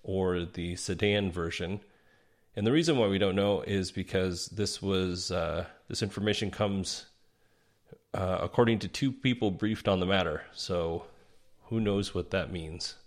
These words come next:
but we'll see. The next two stories are from Fred Lambert.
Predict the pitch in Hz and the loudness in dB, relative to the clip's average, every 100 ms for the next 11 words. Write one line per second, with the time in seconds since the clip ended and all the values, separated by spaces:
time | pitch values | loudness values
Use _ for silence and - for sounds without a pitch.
0 | - 87 90 - - - - - - 147 | -8 -6 -6 -10 -20 -20 -20 -20 -12 -6
1 | 90 - - - _ _ - _ - - | -6 -6 -8 -12 _ _ -20 _ -20 -20
2 | - - - 113 - 123 113 117 110 101 | -20 -10 -2 -2 0 -2 0 4 4 2
3 | 95 101 95 - 104 87 95 98 87 - | -2 -2 0 2 2 4 0 2 0 -2